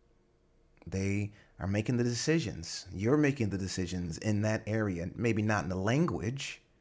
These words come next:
but in your area of business or personal development. I don't know what you're into. Maybe you're into birds, you know, and there's no one on this planet that can tell you anything about birds 'cause you know everything there is to know about birds.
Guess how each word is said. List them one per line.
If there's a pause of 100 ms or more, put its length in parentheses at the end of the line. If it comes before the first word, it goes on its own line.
(880)
but
in
your (320)
area
of
business
or
personal
development.
I
don't
know
what
you're
into.
Maybe
you're
into
birds, (160)
you
know,
and
there's
no
one
on
this
planet
that
can
tell
you
anything
about
birds
'cause
you
know
everything
there
is
to
know
about
birds.